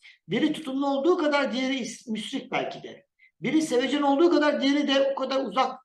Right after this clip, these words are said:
belki de, soğukkanlı belki de. Yani bu farklılıklar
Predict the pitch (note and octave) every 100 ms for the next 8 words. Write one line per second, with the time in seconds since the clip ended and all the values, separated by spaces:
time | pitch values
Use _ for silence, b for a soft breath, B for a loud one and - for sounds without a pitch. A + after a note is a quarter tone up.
0 | - D#3+ D#3 D3 - D#3 E3 E3 C#3+ C#3
1 | B2+ A#2+ A#2+ B2+ - - B B B F#3+
2 | A3 F#3+ D4 - C4 - C4+ D4 D4 C4+
3 | D4